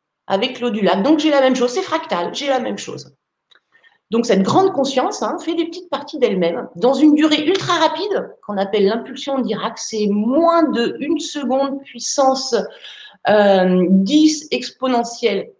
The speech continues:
treize, si je me trompe pas. Je suis pas super forte en, en physique quantique non plus. Mais vous voyez, à peine le temps de le dire, paf, d'un seul coup, il y a plein de petites parties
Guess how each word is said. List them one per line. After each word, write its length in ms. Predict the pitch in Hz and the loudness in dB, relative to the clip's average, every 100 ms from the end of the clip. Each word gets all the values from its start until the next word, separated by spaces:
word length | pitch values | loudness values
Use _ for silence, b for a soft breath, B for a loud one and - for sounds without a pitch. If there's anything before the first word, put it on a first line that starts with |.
| _ _ | _ _
treize, 580 | - 220 226 262 190 - - | -6 0 0 0 -4 -8 -10
si 360 | - - - 262 | -16 -10 -8 -6
je 140 | 233 | -4
me 140 | 220 208 | -4 -4
trompe 300 | - 185 180 | -4 -4 -2
pas. 120 | - | -4
Je 60 | 208 | -6
suis 80 | |
pas 100 | - | -8
super 360 | 214 - - 196 | -10 -8 -8 -8
forte 260 | - _ 185 | -12 _ -6
en, 320 | 190 - - | -4 -4 -6
en 60 | |
physique 320 | 180 196 185 185 | -6 -6 -8 -4
quantique 360 | 185 185 190 | -4 -4 -2
non 100 | 180 | -2
plus. 220 | 175 151 - _ B B B B | -2 -6 -10 _ B B B B
Mais 60 | |
vous 60 | 220 | 4
voyez, 240 | 320 294 - | 4 2 0
à 40 | - | -2
peine 160 | - 339 | 0 -2
le 100 | 320 | 0
temps 160 | 311 277 | 0 2
de 60 | |
le 80 | 262 | 2
dire, 240 | 294 311 | 0 0
paf, 360 | - - - - - | -4 -6 -8 -16 -8
d'un 120 | - 285 | 0 0
seul 260 | 285 - | 0 -2
coup, 280 | 262 302 - - B B | -2 -2 -6 -14 B B
il 60 | 220 | 0
y 20 | |
a 40 | |
plein 220 | 226 427 415 | 2 2 4
de 120 | - | 0
petites 260 | - - | -4 -8
parties 400 | - - - 226 | -4 -4 -4 -12